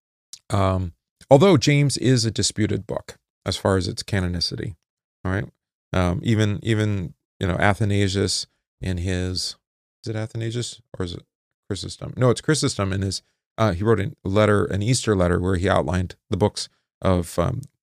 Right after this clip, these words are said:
the scriptures, as we call the Old Testament, and then the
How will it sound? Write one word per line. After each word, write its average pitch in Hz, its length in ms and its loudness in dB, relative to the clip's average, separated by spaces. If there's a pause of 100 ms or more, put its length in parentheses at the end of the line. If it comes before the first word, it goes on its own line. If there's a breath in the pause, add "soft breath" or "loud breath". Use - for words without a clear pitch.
the 92 60 -4
scriptures, - 580 0 (280)
as 90 140 -6
we 101 100 4
call 92 160 0
the 95 80 2
Old 101 140 0
Testament, 98 360 -4 (260)
and 95 80 -4
then 90 120 -2
the 87 180 -4